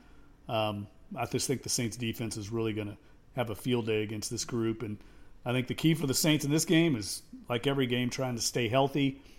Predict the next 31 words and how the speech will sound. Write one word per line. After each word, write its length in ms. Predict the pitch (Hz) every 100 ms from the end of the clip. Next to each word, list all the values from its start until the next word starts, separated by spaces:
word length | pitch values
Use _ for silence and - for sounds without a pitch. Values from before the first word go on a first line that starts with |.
| - - -
If 100 | 117
they 120 | 123 127
control 540 | 123 - 135 139 143
the 60 | 135
ball 580 | 123 127 127 123 - - - - - -
and 140 | 107
Drew 200 | 104 120
Brees 280 | 117 120 117
avoids 600 | 107 110 117 117 - - -
turnovers, 520 | - 120 117 113 107
they, 200 | 113 104 - - -
you 80 |
know, 220 | 110 107 113 -
don't 260 | 135 120 -
turn 220 | 135 127
it 100 | 120
over, 420 | 117 107 107 104 - - - - -
uh, 300 | 107 104 101 98 - - - 120
they 120 | 117
should 220 | - 110
have 180 | 120 110
their 120 | 110
way 180 | 110 113
with 140 | 107
the 60 | 107
Bears 480 | 110 110 107 107 113
and 160 | 104 - - -
move 180 | 127 123
on 240 | 120 120
to 100 | 110
what 200 | 117 117